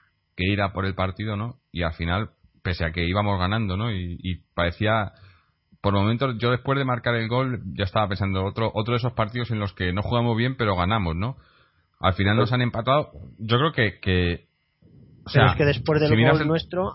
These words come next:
Speaker 2: ha llegado el, el vendaval más del, del
Speaker 1: Claro.
Speaker 2: Valencia, porque han sido tres ocasiones seguidas, que ha hecho tres paradones Courtois,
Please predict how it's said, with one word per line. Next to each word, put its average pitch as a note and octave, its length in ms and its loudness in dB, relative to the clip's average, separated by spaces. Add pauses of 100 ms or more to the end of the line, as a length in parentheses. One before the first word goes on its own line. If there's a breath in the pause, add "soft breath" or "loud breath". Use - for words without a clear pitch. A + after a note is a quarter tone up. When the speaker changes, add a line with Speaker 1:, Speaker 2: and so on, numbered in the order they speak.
Speaker 2:
ha C#3 60 -6
llegado D#3 400 2
el, C3+ 260 -4
el C3+ 180 -4
vendaval C3 460 0
más B2+ 160 -2
del, B2 140 -2
del A#2+ 240 -2
Speaker 1:
Claro. C3+ 240 6
Speaker 2:
Valencia, A#2+ 340 2
porque B2 200 2
han C#3+ 160 -4
sido E3 320 2
tres D3+ 200 2
ocasiones D#3+ 520 2
seguidas, F3 500 2
que - 80 -6
ha C#3+ 40 -2
hecho C3+ 160 0
tres C#3+ 220 -2
paradones D3 500 4
Courtois, F#3 560 2